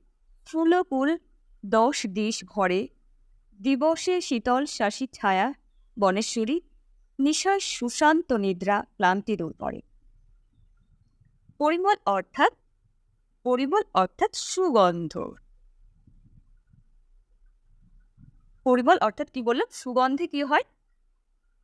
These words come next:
সুগন্ধে ফুলকুল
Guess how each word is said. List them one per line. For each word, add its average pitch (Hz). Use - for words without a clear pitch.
সুগন্ধে 311
ফুলকুল 320